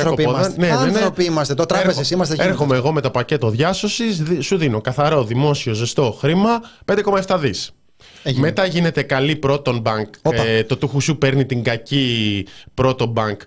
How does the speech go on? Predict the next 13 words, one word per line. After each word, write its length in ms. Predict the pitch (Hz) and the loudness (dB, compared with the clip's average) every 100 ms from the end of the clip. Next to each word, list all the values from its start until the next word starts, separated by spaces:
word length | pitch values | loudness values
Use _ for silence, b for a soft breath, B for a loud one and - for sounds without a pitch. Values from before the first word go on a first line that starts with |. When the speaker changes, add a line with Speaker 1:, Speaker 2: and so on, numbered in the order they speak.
| B B B | B B B
Speaker 1:
ε, 580 | 113 110 107 104 101 98 | 0 2 4 2 2 -2
άλλο 320 | - 139 139 117 | -2 0 2 0
μισό 280 | 113 113 | -2 -2
δις 240 | 98 101 98 | -4 -4 -8
εκεί 180 | 95 - | -10 -6
πέρα. 540 | 110 123 170 220 233 b b b b | -2 0 2 0 -4 b b b b
Η 120 | - 131 | -8 -2
καλή 340 | 143 135 190 | 0 0 -2
πρώτον 420 | 190 165 165 139 | 0 -2 0 0
bank 160 | 127 117 | 0 -2
απορροφείται 560 | 113 113 107 - 135 101 | -4 -2 -2 -2 -2 -2
από 200 | - 92 | -6 -8
τη 140 | 143 | -6